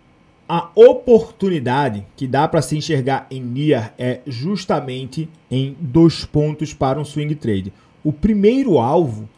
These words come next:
seria aqui mirar em dois dólares e oitenta e quatro centavos, o que daria da região de saída quase cem por cento de oscilação. Na verdade, vai dar ali uns oitenta e tanto por cento, é, sendo oscilados no preço.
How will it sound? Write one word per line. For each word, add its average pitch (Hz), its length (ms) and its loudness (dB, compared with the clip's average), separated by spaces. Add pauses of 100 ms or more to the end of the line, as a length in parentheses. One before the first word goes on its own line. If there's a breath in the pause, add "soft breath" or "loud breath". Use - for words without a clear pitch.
(140)
seria 180 420 0
aqui 180 200 -6
mirar 170 300 0
em 175 100 -6
dois 170 280 -2
dólares 165 440 -2
e 175 40 2
oitenta 175 340 -2
e - 20 0
quatro 160 340 -4
centavos, 160 640 -2 (340 soft breath)
o 151 80 -10
que 214 120 -8
daria 185 560 0
da 151 220 -4
região 175 340 0
de 151 80 -8
saída 131 560 2
quase 190 400 0
cem 185 220 -6
por 185 160 -4
cento 156 320 -6
de 165 80 2
oscilação. 170 600 -2 (200 loud breath)
Na 156 80 -10
verdade, 160 260 2
vai 165 120 0
dar 160 100 -2
ali 156 140 -2
uns 156 120 -8
oitenta 165 680 -6
e 143 420 -2
tanto 151 280 -6
por 147 160 -8
cento, 143 360 -8 (380 soft breath)
é, 123 440 -2 (160)
sendo 143 600 -8
oscilados 139 560 -8
no 165 100 -8
preço. 139 460 -4